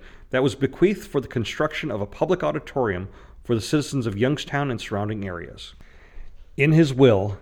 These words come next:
Henry named as trustees John Stambaugh, Asel E. Adams, Rollin C. Steese, William B. Hall, and Philip J. Thompson, and charged them with the task of securing a convenient and proper site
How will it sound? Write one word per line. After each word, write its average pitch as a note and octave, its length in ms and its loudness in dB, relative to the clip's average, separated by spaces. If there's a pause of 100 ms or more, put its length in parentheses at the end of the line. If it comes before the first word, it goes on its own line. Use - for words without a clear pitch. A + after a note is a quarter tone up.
Henry D3 380 4
named C3+ 260 4
as B2 80 4
trustees A2 640 0
John B2 280 4
Stambaugh, G#2 600 0 (640)
Asel C3 340 4
E. C3+ 180 2
Adams, G#2+ 520 -2 (440)
Rollin C#3+ 420 6
C. D3+ 220 2
Steese, - 640 -2 (420)
William C3+ 360 6
B. B2+ 140 4
Hall, B2 600 -2 (360)
and A2+ 140 0
Philip D#3+ 300 6
J. C#3+ 160 4
Thompson, A2+ 600 -4 (560)
and A#2 140 0
charged E3+ 380 2
them C#3 200 4
with A#2+ 140 0
the A#2+ 60 -2
task - 400 -6
of G2+ 80 -6
securing E3 520 2
a B2 80 0
convenient A#2+ 560 2
and G#2 160 -2
proper C3+ 300 0
site - 460 -6